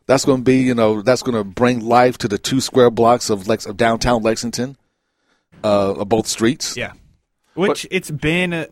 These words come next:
Speaker 2: being, living in Lexington, that area has been pretty dead for a while, and so it's gonna be
Speaker 1: It's
Speaker 2: really
Speaker 1: downtown
Speaker 2: exciting.
Speaker 1: Lexington, man. I mean,
Speaker 2: Well, I'm actually, I, my degree is geography, so this kinda gets me excited, urban geography. So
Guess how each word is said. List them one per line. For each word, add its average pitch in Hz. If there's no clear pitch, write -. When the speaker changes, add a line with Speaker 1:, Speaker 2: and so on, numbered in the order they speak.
Speaker 2:
being, 160
living 160
in 127
Lexington, 120
that 127
area 120
has 113
been 120
pretty 120
dead 104
for 85
a 90
while, 95
and 123
so 123
it's 123
gonna 135
be 123
Speaker 1:
It's 120
Speaker 2:
really 123
Speaker 1:
downtown 135
Speaker 2:
exciting. 101
Speaker 1:
Lexington, 87
man. 73
I 95
mean, 90
Speaker 2:
Well, 214
I'm 254
actually, 220
I, 156
my 160
degree 143
is 131
geography, 120
so 131
this 139
kinda 143
gets 135
me 131
excited, 120
urban 135
geography. 123
So 127